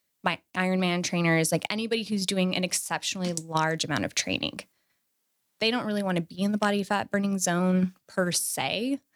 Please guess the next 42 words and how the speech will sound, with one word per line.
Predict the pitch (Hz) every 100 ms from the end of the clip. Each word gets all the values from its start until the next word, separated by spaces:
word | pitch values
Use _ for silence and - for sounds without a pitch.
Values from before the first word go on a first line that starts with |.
| _ _ _
um, | 185 175 165 160 165 170 _ _ _
but | - 170 - _ _ _ _ _ _ _ _
that's | 190 120 - - -
another | 190 165 151
way | -
to | -
get | - -
there. | 71 76 - _ - - _ _ -
Um, | 202 196 190 185 202 - _ _
but | 262 269 -
what | 214 240
if | 254 - 208
you | 220 220 214
have | 202
an | 196
enhanced | 190 180 202 196
ability | 190 196 196 196 196
to, | - - 190 190 190 190 - -
um, | 180 175 180 _ _ _
change | - 214 208
your | 196
physique | 190 185 196 185
and | 185 185
burn | 185
body | 180 170 180
fat | 185 175 - _ -
through | 202 190
resistance | 180 175 269 208 175
training, | - - 131 - _ _ _ _ _
and | 233 277 208 196 208 - _ _ -
you're | 202 190 190 185
one | 185 185
of |
those | 180 -
people | 196 180
that | 175
doesn't | 180 175
have | 170 -
time | 170
to | 165
work | 190 185
out? | 220